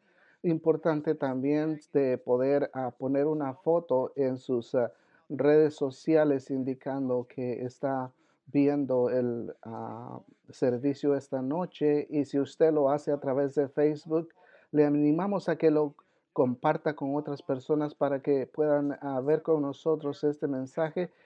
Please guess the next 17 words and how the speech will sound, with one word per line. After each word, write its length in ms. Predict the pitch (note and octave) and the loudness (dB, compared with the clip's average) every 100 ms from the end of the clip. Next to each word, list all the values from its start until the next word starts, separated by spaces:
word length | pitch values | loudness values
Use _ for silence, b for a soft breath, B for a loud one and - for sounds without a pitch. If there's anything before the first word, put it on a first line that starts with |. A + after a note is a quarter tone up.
| b b | b b
Vamos 360 | D#3 D#3+ E3 D#3+ | -2 -2 -2 -2
a 120 | D3 | -2
tener 420 | D3 C3+ C#3+ D3+ - | 0 -2 -2 -6 -6
una 340 | C#3+ D3 C#3 - | -4 -4 -6 -4
oración 840 | C3+ C3+ B2+ - D#3 E3+ E3+ E3+ - | -2 -2 -2 -2 -2 -2 -4 -8 -4
y 140 | D3 | -4
pedir 300 | C#3+ C3 C#3+ | -2 -2 0
la 100 | D3 | 0
bendición 580 | C3 B2 B2+ - D3 C3+ | -2 -6 -8 -2 -2 -2
de 200 | C3+ C3 | -2 -2
este 280 | B2 - B2+ | -4 -4 -4
servicio. 840 | - B2+ B2+ B2+ A#2 B2+ B2 B2 b b b b b b _ _ | -2 -4 -4 -6 -6 -4 -4 -6 b b b b b b _ _
Después 720 | C3+ C#3 - - C#3 C#3+ - | -2 0 -2 -2 -2 0 0
de 120 | C#3 | 0
la 420 | C3 A#2+ A#2+ A#2+ _ _ - | 2 0 -4 -8 _ _ -2
oración 440 | C#3 C3+ - E3 | 0 0 0 0
vamos 420 | E3 E3+ D#3+ - | 0 -4 -6 -8